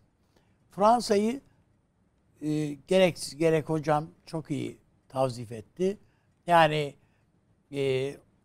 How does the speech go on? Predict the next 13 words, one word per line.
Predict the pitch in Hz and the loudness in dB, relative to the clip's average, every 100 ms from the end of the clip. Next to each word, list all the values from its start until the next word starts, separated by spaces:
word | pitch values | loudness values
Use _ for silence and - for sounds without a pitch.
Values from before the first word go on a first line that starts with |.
| _ _ | _ _
sahnede | - - 180 190 220 208 226 226 - - | -20 -2 2 4 4 2 4 4 2 -6
Fransa'yı | 220 220 185 190 185 | 4 4 6 2 0
görebiliyoruz. | 196 190 185 220 302 156 180 208 - _ _ _ _ - | 2 2 2 2 2 2 -2 -6 -16 _ _ _ _ 0
Al-, | 185 202 - | 2 2 2
Almanya | 180 190 233 277 226 | 6 6 6 2 4
zaten | 202 226 247 | 6 6 4
onun | 226 240 | 0 -6
için, | 247 233 190 127 _ _ _ _ | -6 -4 -4 -6 _ _ _ _
e, | 160 160 151 147 127 _ _ | -2 2 4 2 -2 _ _
hep | 247 247 - | 0 2 10
arkadan, | 180 180 214 202 196 143 131 - _ _ _ _ - | 10 12 10 12 10 10 -2 -18 _ _ _ _ -8
yani | 156 151 151 135 - | 0 0 0 -4 -6
esas, | 175 202 170 - | 2 4 4 0